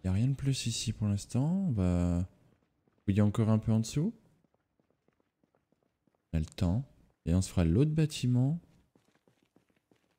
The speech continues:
dans une autre vidéo parce que sinon on n'a pas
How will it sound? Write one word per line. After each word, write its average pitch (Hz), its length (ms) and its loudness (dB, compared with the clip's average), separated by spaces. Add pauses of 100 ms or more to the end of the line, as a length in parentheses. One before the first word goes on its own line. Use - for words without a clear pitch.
(160)
dans 98 100 2
une 98 220 2
autre 135 140 2
vidéo 117 480 2
parce 95 280 -4
que 80 440 0 (1200)
sinon 98 280 0
on 90 120 -2
n'a 78 120 0
pas - 380 -6